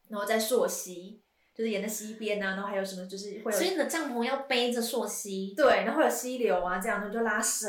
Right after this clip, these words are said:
Speaker 1: 啊，就渡河啊，就很像是那个哈比人
Speaker 2: 为什么要讲
Speaker 1: 魔界远征，<laughs> 就是为了，为了过年没事嘛，大家走走，外面走一走。但野营好玩的地方就是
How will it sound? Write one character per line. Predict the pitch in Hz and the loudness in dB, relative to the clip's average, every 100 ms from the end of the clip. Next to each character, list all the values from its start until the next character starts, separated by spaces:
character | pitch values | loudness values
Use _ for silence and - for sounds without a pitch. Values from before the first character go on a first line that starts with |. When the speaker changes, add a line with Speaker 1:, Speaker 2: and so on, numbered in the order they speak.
| 180 | -6
Speaker 1:
啊， | 190 | -6
就 | 240 247 - _ | -8 -8 -14 _
渡 | 339 254 220 | 2 4 4
河 | - 202 - | 2 -2 0
啊， | |
就 | 220 | 6
很 | 403 | 8
像 | 370 370 | 8 8
是 | 381 - - | 6 2 -2
那 | 302 | 2
个 | 277 | 4
哈 | 277 311 | 6 6
比 | 240 | 8
人 | - | 10
Speaker 2:
为 | - | 10
什 | |
么 | 240 | 10
要 | 285 | 10
讲 | - - 196 196 | 10 10 10 8
Speaker 1:
魔 | 240 | 6
界 | |
远 | 262 214 202 | 8 8 8
征， | 233 262 269 - | 8 8 8 6
<laughs> | - - 605 605 571 - 508 - | 2 8 8 10 8 8 2 4
就 | 403 392 339 | 6 6 6
是 | 392 - | 4 6
为 | 359 339 277 277 - | 6 8 8 8 8
了， | 240 240 - - - - - | 8 6 4 2 4 2 4
为 | 370 | 6
了 | 302 | 8
过 | 330 269 | 8 6
年 | 226 | 6
没 | 214 214 | 2 0
事 | - 247 | 0 -2
嘛， | 185 | 0
大 | 175 220 | 4 4
家 | 233 226 | 4 2
走 | 196 | 0
走， | 202 202 | 2 4
外 | 247 | 4
面 | 254 | 2
走 | 185 | 0
一 | 180 | -2
走。 | 170 | 0
但 | 381 381 | 2 6
野 | 254 220 | 6 6
营 | 226 | 2
好 | 185 | -2
玩 | 190 | -4
的 | 208 | -6
地 | 277 | -8
方 | 254 240 254 | -2 -2 0
就 | |
是 | 269 277 220 - | -4 0 -2 -2